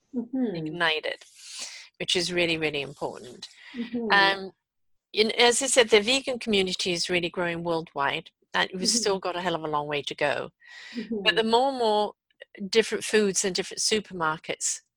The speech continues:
Speaker 2: you know, come in with the cheeses and come in with the
Speaker 1: Mm-hmm.
Speaker 2: alternatives and the recipes and, um, you know, that it,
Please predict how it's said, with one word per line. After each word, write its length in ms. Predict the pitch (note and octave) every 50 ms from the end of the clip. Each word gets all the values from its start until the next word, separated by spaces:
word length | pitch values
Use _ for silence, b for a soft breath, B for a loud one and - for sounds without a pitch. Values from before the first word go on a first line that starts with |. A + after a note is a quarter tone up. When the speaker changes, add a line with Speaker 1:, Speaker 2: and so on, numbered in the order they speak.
| -
Speaker 2:
you 120 | - F#3+ G3
know, 140 | F#3 F3+ F3
come 280 | - - - G3+ G3 F#3+
in 160 | F#3 F3+ F3
with 200 | F#3+ F#3 - -
the 80 | -
cheeses 720 | - - - G#3+ F#3+ F3+ F#3 F3 - F#3 F3+ F3+ E3+ E3+ -
and 140 | E3+ D#3+ E3+
come 220 | - - F#3 F3+
in 100 | F3 E3+ F3
with 120 | F3 E3
the 120 | - F#3+ E3+
Speaker 1:
Mm-hmm. 80 | D#3+ E3+
Speaker 2:
alternatives 720 | F3 E3+ - - F3+ F3+ F3+ F3+ - - F#3 F3+ - -
and 120 | F3+ F3+
the 80 | F3 F3
recipes 680 | F3 F3+ E3+ - - F3 - - G3 F3 F3 E3+ E3+ -
and, 140 | F3 E3+ E3 B B B B B B B B B B B - -
um, 440 | F3 F3 F3+ F3 E3+ E3 E3+ E3+ - - _ _ _ _ _ _ _ _ _ - -
you 100 | F3+ F#3
know, 220 | F3+ F3 D#3 E3+
that 200 | F#3+ G#3+ G3 - -
it, 180 | - A3 G#3+